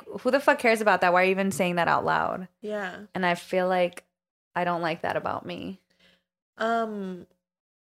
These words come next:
Speaker 2: I feel like I'm that way too. Not, like, with everyone, but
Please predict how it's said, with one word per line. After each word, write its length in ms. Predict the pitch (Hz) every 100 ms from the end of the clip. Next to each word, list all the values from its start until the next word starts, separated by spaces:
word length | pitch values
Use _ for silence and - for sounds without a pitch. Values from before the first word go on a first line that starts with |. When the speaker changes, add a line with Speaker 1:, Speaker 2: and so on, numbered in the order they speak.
| _ -
Speaker 2:
I 120 | 247
feel 200 | - 254
like 220 | 277 285 - -
I'm 360 | 214 233 247 254
that 240 | 277 -
way 240 | 269 277
too. 500 | 269 - 233 247 302 - -
Not, 160 | 240 277
like, 100 | 339
with 120 | -
everyone, 480 | 220 247 269 294
but 140 | 247